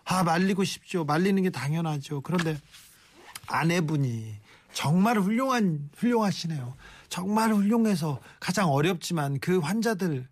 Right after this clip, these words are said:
의료진 필요하지 않습니까? 그 사람들을 위해서 희생한다, 봉사한다, 일한다, 이렇게 큰 뜻을 먹었지 않습니까? 네. 이오사사님의 마음은 알겠는데,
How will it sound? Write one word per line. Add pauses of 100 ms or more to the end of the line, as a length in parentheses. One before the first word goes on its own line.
(300)
의료진
필요하지
않습니까?
그
사람들을
위해서 (420)
희생한다,
봉사한다,
일한다,
이렇게 (240)
큰
뜻을
먹었지
않습니까?
네. (560)
이오사사님의
마음은
알겠는데,